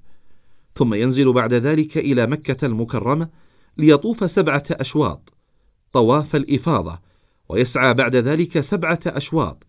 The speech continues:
إن كان متمتعا، أو إذا لم يكن قد سعى مع طواف القدوم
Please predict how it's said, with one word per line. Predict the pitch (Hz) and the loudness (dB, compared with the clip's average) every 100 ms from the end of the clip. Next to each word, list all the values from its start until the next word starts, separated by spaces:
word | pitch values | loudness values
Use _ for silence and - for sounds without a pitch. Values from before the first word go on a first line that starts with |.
| _ _ - | _ _ -4
إن | 113 | -4
كان | 95 131 123 | 0 0 0
متمتعا، | 110 - 101 - 151 85 80 - _ _ _ _ _ 139 | -2 -6 -8 0 0 0 -6 -14 _ _ _ _ _ 2
أو | 104 | 2
إذا | - 120 107 | 2 2 2
لم | 95 101 | 2 -2
يكن | 131 165 | -2 -2
قد | 151 147 | -2 -4
سعى | - 190 175 175 | -2 -4 -2 0
مع | 143 131 123 | 0 0 0
طواف | 120 117 131 139 | 0 0 0 -4
القدوم | 117 131 127 165 151 147 | -2 -2 2 2 2 -2